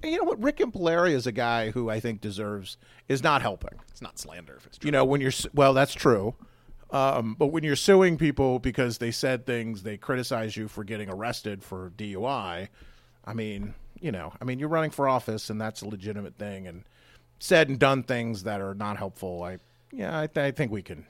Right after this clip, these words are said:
Speaker 1: do that.
Speaker 2: So, just to please, just be clear, there will be fan voting, reader voting on this.
Speaker 1: Yes.
Speaker 2: Okay? It'll start December first with the Red Maryland December poll.
Speaker 1: And can I
Speaker 2: It's
Speaker 1: just
Speaker 2: gonna
Speaker 1: say
Speaker 2: be
Speaker 1: one
Speaker 2: ti-,
Speaker 1: thing?
Speaker 2: hold on,
Speaker 1: Go
Speaker 2: let me, let me
Speaker 1: go
Speaker 2: finish
Speaker 1: ahead,
Speaker 2: real quick.
Speaker 1: go ahead.
Speaker 2: It's gonna be tight, okay? It's only gonna be about ten days to vote.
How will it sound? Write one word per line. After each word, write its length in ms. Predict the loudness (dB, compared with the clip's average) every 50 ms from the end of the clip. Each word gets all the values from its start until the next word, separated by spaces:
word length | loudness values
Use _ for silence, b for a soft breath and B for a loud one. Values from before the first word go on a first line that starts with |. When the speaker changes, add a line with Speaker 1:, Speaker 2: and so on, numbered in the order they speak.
| -18 _
Speaker 1:
do 140 | -16 -16 -14
that. 160 | -16 -18 -18 -20 -20 -14 -6
Speaker 2:
So, 420 | 4 10 12 12 12 12 12 8 -2 -10 -6
just 160 | -4 -4 -4
to 60 | -4
please, 160 | -6 -8 -2
just 220 | 2 2 2 2 2
be 100 | -4 -6
clear, 360 | 0 6 6 6 6 6 2 -8 b b b b b b b b b b b b b b b b b b b b b b b b -20 -2 4
there 120 | 4 6
will 140 | 8 8 8
be 120 | 8 6 4
fan 380 | 6 8 8 10 10 8 8
voting, 300 | 10 10 10 12 10 8 6
reader 200 | 6 8 8 10
voting 320 | 12 12 12 12 8 6
on 120 | 4 4 6
this. 140 | 6 6 6
Speaker 1:
Yes. 480 | 8 6 6 4 2 -2 -4 -4 -6 -8
Speaker 2:
Okay? 440 | -4 4 8 8 10 8 8 4 0 -4
It'll 200 | -4 -2 -2 -2
start 280 | 6 8 8 8 8 6
December 340 | 4 4 4 4 4 0
first 380 | -2 0 0 0 0 0 0 -4
with 100 | -6 -6
the 60 | 0
Red 180 | 0 0 0 2
Maryland 440 | 2 4 6 6 4 4 2 -2 -4
December 340 | -6 0 0 2 2 2 0
poll. 360 | 4 6 6 6 6 4 4 2
Speaker 1:
And 80 | 4 8
can 100 | 10 10
I 40 | 10
Speaker 2:
It's 60 | 8
Speaker 1:
just 100 | 10 10
Speaker 2:
gonna 80 | 10 10
Speaker 1:
say 20 | 12
Speaker 2:
be 20 |
Speaker 1:
one 80 | 10 8
Speaker 2:
ti-, 80 | 8 8
Speaker 1:
thing? 60 | 8
Speaker 2:
hold 100 | 10 8
on, 60 | 8
Speaker 1:
Go 20 | 6
Speaker 2:
let 60 | 4
me, 100 | 0 -4 -4
let 40 | -4
me 60 | 4
Speaker 1:
go 80 | 6 6
Speaker 2:
finish 80 | 6
Speaker 1:
ahead, 100 | 6 4
Speaker 2:
real 60 | 2 2
quick. 100 | 2 2
Speaker 1:
go 60 | 2
ahead. 180 | 2 2 2
Speaker 2:
It's 100 | 0 2
gonna 120 | 4 4 4
be 60 | 4
tight, 340 | 6 8 8 10 10 8 2 -4
okay? 260 | -4 2 4 6 6
It's 80 | 4 2
only 100 | -2 2
gonna 20 | 2
be 40 | 4
about 160 | 4 4 0
ten 200 | 4 2 2 4
days 200 | 6 6 6 6 4
to 80 | 0
vote. 300 | 4 6 6 6 6 2